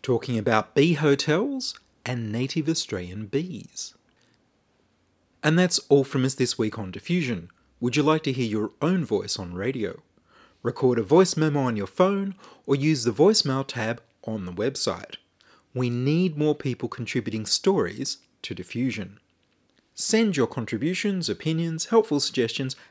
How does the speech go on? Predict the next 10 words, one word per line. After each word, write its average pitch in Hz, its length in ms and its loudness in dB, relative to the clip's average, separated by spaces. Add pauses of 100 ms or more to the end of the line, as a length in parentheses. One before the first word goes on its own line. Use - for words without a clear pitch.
(140)
and 151 180 -4
donations - 720 -10 (380)
to 220 100 0
science - 680 0 (100)
at 139 100 0
diffusionradio 160 680 2
dot 156 140 2
com. 185 300 -4
That's - 260 -4
science 180 440 0